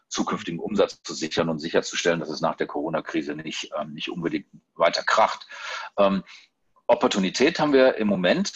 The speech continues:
wenn Hotels dazu bereit sind, einfach tiefer in die Technik einzusteigen. Ja, ich meine, wir sehen das bei dir, Seth, du bist einer von denen, der jetzt sehr aktiv ist und dir auch permanent was Neues anguckt, deine Kollegen leider nicht.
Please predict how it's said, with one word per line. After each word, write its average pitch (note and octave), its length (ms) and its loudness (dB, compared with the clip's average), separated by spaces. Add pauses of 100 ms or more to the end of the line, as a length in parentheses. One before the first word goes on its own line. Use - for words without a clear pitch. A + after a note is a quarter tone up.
wenn A#2+ 160 2
Hotels A2 300 2
dazu G#2 200 -2
bereit E2 340 0
sind, D3 220 0 (440)
einfach G#2+ 340 0
tiefer - 320 -2
in F2+ 80 -6
die E2+ 80 -2
Technik - 320 -8
einzusteigen. - 680 -4 (480)
Ja, G2 200 2
ich - 100 -8
meine, F#2 200 0
wir F2 100 -2
sehen F#2 160 -2
das F2 220 0
bei E2 120 2
dir, A2+ 300 4
Seth, - 240 0
du F#2+ 40 -4
bist F2 140 -6
einer F2 180 -2
von F2 140 -6
denen, F2 140 -4
der E2+ 100 -4
jetzt - 100 -6
sehr - 220 0
aktiv - 400 -4
ist E3 160 -4
und F3+ 240 -6 (300)
dir - 100 4
auch - 160 0
permanent G2 340 0
was E2+ 140 -2
Neues F#2+ 240 2
anguckt, - 300 -4
deine F#2+ 160 2
Kollegen F2+ 320 -2
leider D#2 260 2
nicht. F#2 320 -4